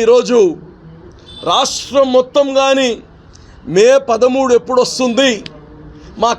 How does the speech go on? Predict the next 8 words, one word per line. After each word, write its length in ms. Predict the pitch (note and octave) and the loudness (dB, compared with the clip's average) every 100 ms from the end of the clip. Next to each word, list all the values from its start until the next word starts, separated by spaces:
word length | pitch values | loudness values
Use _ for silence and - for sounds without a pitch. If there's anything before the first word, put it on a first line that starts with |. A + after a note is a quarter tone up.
| A#3+ | -2
కసి 240 | B3+ E4 - | 0 -2 -2
తీర్చుకోవాలి. 840 | C#4 C#4+ - C4+ C#4 C4 C4 C4+ B3 G3 - _ _ - - D3+ E3 E3+ D#3+ D#3 F3 D#3 D#3 D#3+ D#3+ - - - - - | -4 -2 -4 0 2 4 2 0 -4 -8 -16 _ _ -20 -20 -20 -20 -20 -20 -20 -20 -20 -20 -20 -20 -20 -20 -20 -20 -12
ఈరోజు 380 | D3 F#3+ F#3+ G3 E3+ E3+ - _ _ - - _ _ _ C#3 | -4 -2 2 2 0 -4 -18 _ _ -20 -20 _ _ _ -10
తెలుగుదేశం 580 | D#3 G3 F3+ F3+ F#3 E3+ E3 | -8 -6 -4 -4 -6 -4 -4
పార్టీని 440 | E3 E3+ E3+ D#3+ C3+ - _ - - _ - - D#3+ | -4 -4 -6 -6 -10 -16 _ -20 -20 _ -20 -12 -6
గెలిపించడంలో 880 | F3+ F#3+ A#3 A3+ A#3 G3+ G3+ F#3+ F#3 - - - - - D3+ | -4 -4 -6 -2 -2 -2 0 0 0 -2 -8 -20 -20 -10 -4
సర్వేపల్లి 720 | E3+ G#3 A3 G#3 F#3+ F#3+ F#3 | 0 2 2 0 -6 -2 -2
యొక్క 320 | F3+ F#3 F3+ | -2 -2 -2